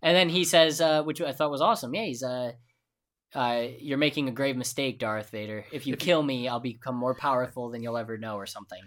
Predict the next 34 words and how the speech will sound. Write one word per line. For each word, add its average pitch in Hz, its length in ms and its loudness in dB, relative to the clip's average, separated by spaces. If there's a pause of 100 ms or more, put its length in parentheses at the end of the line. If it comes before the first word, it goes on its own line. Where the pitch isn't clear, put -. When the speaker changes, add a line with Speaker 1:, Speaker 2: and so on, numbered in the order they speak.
(160)
Speaker 2:
"If - 100 -16
you 117 80 -12
strike 151 340 0
me 143 100 -6
down, 135 260 2
I 123 120 -4
will 123 120 -10
become 123 280 -8
more 123 160 -6
powerful 123 400 -6
than 120 140 -6
you 120 60 -12
can 120 180 -14
possibly 117 460 -8
imagine." 101 440 -12
Speaker 1:
Yeah, 131 420 0
that's 175 240 -6
freaking 202 320 -10
badass, 220 800 0
Speaker 2:
<laughs> - 280 -6
Speaker 1:
which 175 240 -2
I 175 80 4
still 180 260 -2
don't 196 160 2
understand, 202 560 0
and 147 80 -2
I 147 60 0
don't 160 120 -2
think 175 140 -2
I 170 80 6
ever 175 160 2
will. 175 440 2 (420)
But 135 240 2
Speaker 2:
Well, 175 400 6